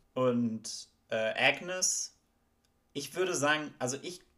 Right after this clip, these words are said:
glaube, dass halt die, die Hierarchie in diesen Hexen, in dieser Hexengemeinschaft für den Moment erstmal so ist, wie sie halt in dieser Nachbarschaft ist, ne? Dass halt,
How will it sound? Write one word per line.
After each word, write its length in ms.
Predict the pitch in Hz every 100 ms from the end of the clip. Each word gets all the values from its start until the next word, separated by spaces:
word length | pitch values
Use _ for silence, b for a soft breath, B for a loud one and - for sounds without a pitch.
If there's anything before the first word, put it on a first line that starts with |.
| _
glaube, 440 | 127 120 147 170 175
dass 200 | 131 -
halt 440 | 120 117 - -
die, 360 | 117 110 110 -
die 180 | 117 107
Hierarchie 640 | 110 120 117 117 - 170
in 160 | 151 131
diesen 200 | 110 110
Hexen, 600 | 113 131 - 143 147 143
in 120 | 123
dieser 180 | 120 117
Hexengemeinschaft 840 | 110 131 156 143 135 139 - 143 b b b b b b -
für 220 | - 135
den 160 | 127 123
Moment 460 | 120 110 117 170 -
erstmal 340 | 139 - 131
so 180 | 120 123
ist, 200 | 123 -
wie 60 |
sie 160 | 117 117
halt 100 | 110
in 80 | 113
dieser 160 | 104 107
Nachbarschaft 540 | 120 - 160 - -
ist, 260 | 180 185 -
ne? 180 | 120 165
Dass 200 | 113 -
halt, 280 | 110 110